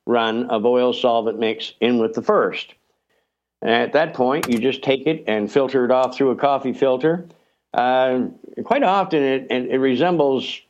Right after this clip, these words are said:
like, gasoline. I mean, the solvent is, is clear, but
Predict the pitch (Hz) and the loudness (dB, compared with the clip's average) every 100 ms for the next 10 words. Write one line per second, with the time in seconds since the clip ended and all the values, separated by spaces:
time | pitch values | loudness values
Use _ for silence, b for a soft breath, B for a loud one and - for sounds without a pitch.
0 | - 127 120 107 151 139 - 123 151 117 | -2 0 0 0 0 0 -2 0 0 0
1 | 98 113 117 123 123 113 202 202 156 135 | 0 0 2 0 0 0 0 2 2 0
2 | 131 117 110 - 107 - 165 151 92 76 | -2 -4 -4 -2 -4 0 2 2 2 -2
3 | b b b b b - 113 | b b b b b 2 2